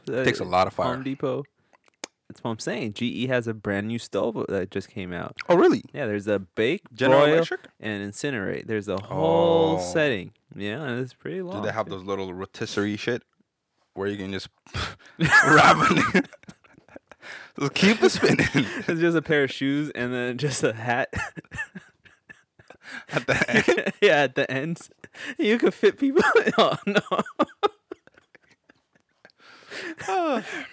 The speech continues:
Speaker 1: Uh,
Speaker 2: does
Speaker 1: oh.
Speaker 2: leather melt?
Speaker 1: Leather burns.
Speaker 2: Oh, really?
Speaker 1: Yeah.
Speaker 2: Well, the more you know.
Speaker 1: Yeah.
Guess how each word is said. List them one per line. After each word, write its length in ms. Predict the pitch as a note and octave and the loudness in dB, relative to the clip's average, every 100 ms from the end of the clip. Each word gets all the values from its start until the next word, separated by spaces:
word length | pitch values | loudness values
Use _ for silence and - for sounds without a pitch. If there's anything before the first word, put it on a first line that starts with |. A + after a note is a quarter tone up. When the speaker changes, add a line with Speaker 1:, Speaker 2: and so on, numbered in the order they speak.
| - | -6
Speaker 1:
Uh, 280 | D4 F3+ F#3 - - _ _ - - - _ _ _ _ _ - | -2 -2 -4 -12 -20 _ _ -20 -20 -20 _ _ _ _ _ -8
Speaker 2:
does 180 | - A2+ | -4 0
Speaker 1:
oh. 40 | |
Speaker 2:
leather 200 | A#2 - | 0 -2
melt? 320 | A2+ G2+ - - _ _ _ - - | -4 -4 -6 -14 _ _ _ -20 -10
Speaker 1:
Leather 720 | G#2+ A2+ A2+ A2 G#2+ G#2 G#2 | 2 4 4 4 4 4 2
burns. 540 | F2 G2 F#2 - - _ _ _ _ _ _ _ - | 0 -4 -4 -10 -20 _ _ _ _ _ _ _ -4
Speaker 2:
Oh, 140 | C3+ | 0
really? 280 | B2 C3+ - _ | 0 0 -4 _
Speaker 1:
Yeah. 160 | D#2+ - - _ _ _ _ _ _ - _ _ _ | -12 -12 -16 _ _ _ _ _ _ -20 _ _ _
Speaker 2:
Well, 100 | - - - | -20 -20 -16
the 60 | G2 | -10
more 140 | A2 | -8
you 60 | C#3+ | -8
know. 120 | D3 _ - | -10 _ -20
Speaker 1:
Yeah. 160 | - - | -18 -18